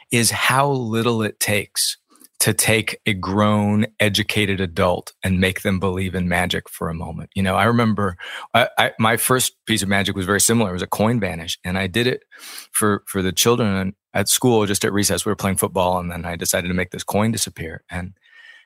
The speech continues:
and, you know, the kids saw it, and they didn't know I was a magician. They didn't know that I was, they were seeing a trick. So they just saw this coin disappear, and they started,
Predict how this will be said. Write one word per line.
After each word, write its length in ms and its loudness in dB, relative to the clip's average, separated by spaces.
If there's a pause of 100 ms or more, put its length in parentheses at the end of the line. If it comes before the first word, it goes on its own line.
(140)
and, 280 2
you 80 4
know, 100 4
the 80 0
kids 380 2
saw 320 2
it, 80 -6 (100)
and 420 0
they 140 4
didn't 160 2
know 160 2
I 120 4
was 120 0
a 40 0
magician. 440 2
They 80 2
didn't 160 -2
know 200 -2
that 100 0
I 20 0
was, 220 0
they 120 2
were 80 2
seeing 220 2
a 60 0
trick. 260 2
So 100 0
they 120 4
just 160 0
saw 100 2
this 100 -2
coin 280 2
disappear, 440 -2
and 140 0
they 80 2
started, 640 -2